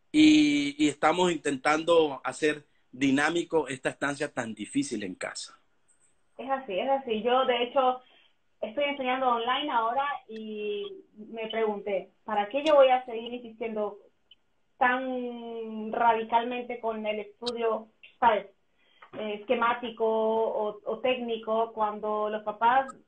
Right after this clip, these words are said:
Speaker 2: a cierto punto lo que quieren escuchar es alguna melodía bonita? Entonces, bueno, em-, empezamos a hacer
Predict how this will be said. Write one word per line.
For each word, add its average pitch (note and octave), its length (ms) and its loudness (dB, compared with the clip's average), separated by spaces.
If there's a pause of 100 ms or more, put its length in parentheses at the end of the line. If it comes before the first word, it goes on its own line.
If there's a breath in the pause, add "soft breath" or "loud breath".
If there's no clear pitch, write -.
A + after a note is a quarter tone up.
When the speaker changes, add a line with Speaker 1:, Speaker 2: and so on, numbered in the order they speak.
(340)
Speaker 2:
a - 220 -14
cierto A#3 300 -8
punto C4 220 -2
lo A#3+ 100 -2
que G#3 120 -8
quieren A#3+ 240 -6
escuchar A3+ 340 -4
es C#4+ 80 -4
alguna G#3 300 -4
melodía G3 420 -2
bonita? G#3+ 420 -4
Entonces, A3 400 -10
bueno, B3+ 240 0
em-, G3+ 180 -6 (500)
empezamos C4 500 6
a C#4+ 60 8
hacer D#4+ 260 -2